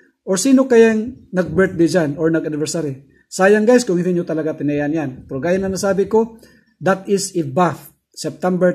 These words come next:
three. So today is nine one six, so nine one five, nine one six, nine seven, or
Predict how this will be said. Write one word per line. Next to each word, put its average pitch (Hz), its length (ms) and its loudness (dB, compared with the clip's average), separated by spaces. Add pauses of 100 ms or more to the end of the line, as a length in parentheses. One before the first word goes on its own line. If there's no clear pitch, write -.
three. 147 320 -6 (240)
So 185 160 -6
today 240 400 4
is - 400 -4
nine 175 240 -2
one 170 160 -2
six, 277 240 -2
so 170 160 -2
nine 160 160 0
one 220 240 -2
five, 233 240 4
nine 170 160 -2
one 180 140 -4
six, 180 180 -6
nine 156 80 -4
seven, 226 400 0
or 165 240 -4